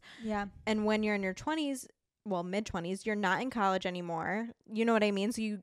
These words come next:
Speaker 2: it's hard for you to go out and meet
Speaker 1: Yeah.
Speaker 2: people. And then when you do go out, everyone's with their friend group a-, already.
Speaker 1: Exactly. Like, what are you gonna do? Like, just show up at a bar by yourself and try and, like, shimmy your way into a friend group?
Speaker 2: It's like,
Speaker 1: No.
Speaker 2: you should absolutely,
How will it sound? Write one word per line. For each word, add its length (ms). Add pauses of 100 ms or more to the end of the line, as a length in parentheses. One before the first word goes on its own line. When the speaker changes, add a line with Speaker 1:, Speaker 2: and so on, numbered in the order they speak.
(100)
Speaker 2:
it's 160
hard 340
for 140
you 160
to 60
go 200
out 220
and 140
meet 60
Speaker 1:
Yeah. 180
Speaker 2:
people. 560 (340)
And 100
then 100
when 120
you 80
do 160
go 140
out, 320 (180)
everyone's 400
with 300
their 140
friend 260
group 220
a-, 120 (140)
already. 320
Speaker 1:
Exactly. 640
Like, 180
what 140
are 20
you 100
gonna 300
do? 300
Like, 180 (100)
just 240
show 200
up 160
at 60
a 40
bar 180
by 120
yourself 460
and 140
try 180
and, 120
like, 160
shimmy 380
your 160
way 180
into 340
a 40
friend 240
group? 180
Speaker 2:
It's 180
like, 180
Speaker 1:
No. 60
Speaker 2:
you 100
should 160
absolutely, 800